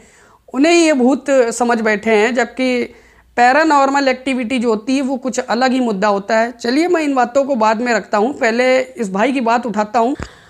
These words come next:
अभी दूसरी बात उठाते हैं भाई, कोई तमाचा नहीं मारा है आपने,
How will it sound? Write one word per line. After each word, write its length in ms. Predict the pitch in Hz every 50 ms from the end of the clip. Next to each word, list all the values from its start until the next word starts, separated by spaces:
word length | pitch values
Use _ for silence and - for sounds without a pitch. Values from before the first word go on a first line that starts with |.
| - - _ -
अभी 140 | 214 320 285
दूसरी 340 | 294 285 277 240 311 349
बात 240 | 320 294 285 285 -
उठाते 340 | 277 - - 240 226 - 294
हैं 80 | 277 247
भाई, 180 | 226 254 302 311
कोई 220 | 285 - 254 285
तमाचा 460 | 247 - 240 226 226 240 233 320 330
नहीं 160 | 330 349 359
मारा 300 | 349 339 311 277 269 240
है 240 | 202 180 170 170 - -
आपने, 420 | - 196 190 - 185 170 170 165